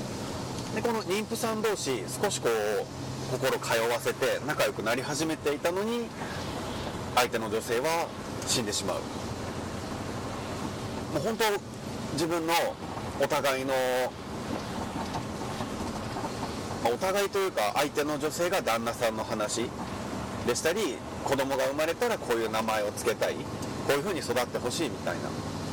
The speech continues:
主人公の女性はやっぱ出産にまだこう前向きになれていなかったから、話は聞くだけだったんだけれど、相手の女性に心を通わせていってたんですけど、相手の女性が死んでしまって、「もし私に何かあったら、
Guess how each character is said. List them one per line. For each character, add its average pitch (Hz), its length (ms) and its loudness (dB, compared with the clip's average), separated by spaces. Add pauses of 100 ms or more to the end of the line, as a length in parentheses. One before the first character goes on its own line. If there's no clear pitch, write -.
(160)
主 226 80 2
人 262 160 0
公 233 140 2
の 226 100 0
女 214 120 2
性 233 120 2
は 226 60 4
や 247 280 2 (140)
っ - 20 0
ぱ 143 60 -2
出 170 180 4
産 175 340 2
に 175 80 0
ま 175 120 2
だ 131 120 2
こ 107 120 -2
う 110 440 0
前 135 160 4
向 135 80 0
き 123 80 -4
に 135 100 0
な 143 80 4
れ 131 100 4
て 110 120 -2
い 110 60 -2 (320)
な 156 80 4
か 156 100 4
っ 131 40 -2
た 143 120 0
か 180 100 4
ら、 170 160 4 (320)
話 180 280 2
は 165 100 4
聞 - 120 -6
く 190 80 4
だ 185 100 2
け 185 100 0
だ 185 80 4
っ 175 40 -2
た 180 160 2
ん 175 80 -2
だ 190 80 2
け 196 100 0
れ 208 120 2
ど、 254 80 2 (880)
相 127 120 4
手 131 100 2
の 123 80 -2
女 123 100 2
性 160 140 0
に 175 60 -2
心 120 280 2
を - 20 -2
通 - 160 0
わ 104 180 4
せ - 80 -4
て 110 60 2
い 107 40 4
っ - 20 -6
て 101 140 -2
た 101 100 2
ん 95 80 0
で 92 80 -2
す - 80 -4
け 110 80 2
ど、 139 60 4 (300)
相 110 120 2
手 107 60 -2
の 107 100 -2
女 110 100 2
性 107 160 0
が 107 80 2
死 113 140 0
ん 113 60 0
で 107 80 0
し 110 120 0
ま 101 100 0
っ - 20 -4
て、 95 260 2 (840)
「も 202 80 4
し 190 100 4
私 175 340 2
に 185 60 0
何 190 200 2
か 185 100 2
あ 170 40 2
っ - 20 -8
た 196 160 2
ら、 214 200 2